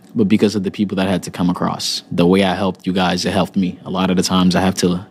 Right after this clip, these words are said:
go through life and I know I need to learn, learn, learn, learn to give you guys something of value. So in other words, my why for the reason why I keep on pushing and I keep on learning more,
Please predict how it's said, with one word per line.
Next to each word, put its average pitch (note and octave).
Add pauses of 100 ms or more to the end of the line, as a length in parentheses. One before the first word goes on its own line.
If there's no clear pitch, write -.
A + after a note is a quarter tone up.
(180)
go F#2+
through F#2+
life F#2+
and F#2
I F2
know F#2+
I F2+
need -
to F2+
learn, F2+
learn, F#2
learn, E2+
learn D#2 (880)
to -
give F#2+
you G2+
guys F#2
something F2+
of F2+
value. F#2
So -
in F#2
other F#2
words, F#2
my F2+
why F#2
for -
the F#2
reason F#2
why F2+
I F#2
keep -
on F2
pushing F#2
and F#2+
I F2
keep G2+
on F#2
learning G2
more, A#2+